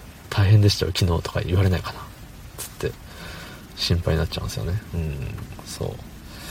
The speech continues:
だからね、あんまりもう、いつも同じ曜日にしか休まなくて、決まった曜日に。そう。そんな、こんなですよ。ええ。誰か次お使い行ってくれる人を探そうと思います。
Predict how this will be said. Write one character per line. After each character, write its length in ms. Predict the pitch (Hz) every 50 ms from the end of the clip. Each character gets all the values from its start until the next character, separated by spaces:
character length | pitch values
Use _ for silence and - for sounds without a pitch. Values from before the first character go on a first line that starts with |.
| - - - - - -
だ 80 | - -
か 80 | - 50
ら 100 | - -
ね、 100 | 76 80
あ 120 | 80 90
ん 100 | 95 98
ま 80 | 98 95
り 140 | 95 95
も 300 | 87 87 85 76 64 60 -
う、 20 | -
い 60 | -
つ 160 | - - -
も 220 | 131 98 69 - -
同 260 | - 98 107 113 117
じ 120 | 107 107
曜 100 | 107 104
日 80 | 98 101
に 100 | 98 95
し 80 | 95 -
か 80 | -
休 200 | - - 92 -
ま 80 | 80 -
な 80 | -
く 100 | - -
て、 140 | - - - - - - - - - - - - - - - - - - - - - 90
決 120 | - - 95
ま 60 | 85
っ 40 | 80
た 160 | - - -
曜 120 | 76 78 76
日 80 | 71
に。 80 | 71 - - - - - - - - - - - - - - - - - - - - - - - - -
そ 100 | - 55 - - - - - - - - - - - - - - - - - - - - - - -
う。 40 | -
そ 120 | - -
ん 100 | 80 80
な、 180 | 80 80 78 - - - - - - - -
こ 100 | - -
ん 60 | 92
な 80 | 95 87
で 80 | 73 78
す 120 | - -
よ。 120 | - - - - - - - -
え 260 | - 82 80 76 78 -
え。 160 | - - - - - - - - - - - - - - - - - - - - - -
誰 180 | 92 90 80
か 160 | - - - -
次 260 | - - 87 82 78
お 100 | 80 80
使 220 | 82 - - - 90
い 80 | 80
行 20 | 80
っ 20 |
て 120 | - - -
く 80 | -
れ 80 | 90 87
る 60 | 87
人 180 | 85 - - 67
を 100 | - -
探 240 | - - - - -
そ 120 | - -
う 60 | 78
と 100 | - -
思 100 | - 73
い 60 | 76 78
ま 280 | 73 73 73 76 78
す。 200 | - - - -